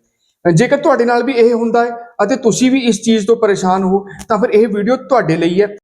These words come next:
ਕਿਉਂਕਿ ਅੱਜ ਅਸੀਂ ਇਸ ਵੀਡੀਓ ਦੇ ਵਿੱਚ ਇਸ ਸਮੱਸਿਆ ਦਾ ਹੱਲ ਕਰਾਂਗੇ। ਸਤਿ ਸ਼੍ਰੀ ਅਕਾਲ ਜੀ, ਬਾਈ ਜੀ ਪੰਜਾਬੀ ਤੇ ਤੁਹਾਡਾ ਬਹੁਤ-ਬਹੁਤ ਸਵਾਗਤ ਹੈ। ਮੈਂ ਹਾਂ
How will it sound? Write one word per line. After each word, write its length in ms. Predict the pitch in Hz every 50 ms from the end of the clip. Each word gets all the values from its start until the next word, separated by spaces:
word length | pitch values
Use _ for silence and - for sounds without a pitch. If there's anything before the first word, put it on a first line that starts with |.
| _ -
ਕਿਉਂਕਿ 260 | - 233 233 247 269 - 196 208
ਅੱਜ 160 | 214 208 269 226 226
ਅਸੀਂ 180 | 214 - 269 233
ਇਸ 200 | 220 240 - -
ਵੀਡੀਓ 340 | 240 202 196 208 208 254 254
ਦੇ 100 | 247 240
ਵਿੱਚ 260 | 190 202 208 202 -
ਇਸ 260 | - - 220 208 226 240
ਸਮੱਸਿਆ 440 | - - 196 175 156 165 180 180 175
ਦਾ 100 | 226 240 175
ਹੱਲ 240 | 156 180 180 165
ਕਰਾਂਗੇ। 380 | 151 - 139 127 123 123 120 113 - _ _ _ _ _ _ _ -
ਸਤਿ 220 | - - 190 190 190
ਸ਼੍ਰੀ 240 | - 247 220 226 226
ਅਕਾਲ 220 | 233 233 226 226
ਜੀ, 120 | 233 262 269 - - - -
ਬਾਈ 120 | - 175 180
ਜੀ 100 | 185 214
ਪੰਜਾਬੀ 300 | 196 214 214 202 190 208
ਤੇ 60 | 220
ਤੁਹਾਡਾ 260 | 202 226 214 190 190
ਬਹੁਤ-ਬਹੁਤ 500 | 165 151 147 175 220 214 202 233 240 233
ਸਵਾਗਤ 360 | - 202 196 190 185 208 196
ਹੈ। 120 | 202 214 214
ਮੈਂ 220 | 196 156 147 160 185
ਹਾਂ 180 | 165 170 -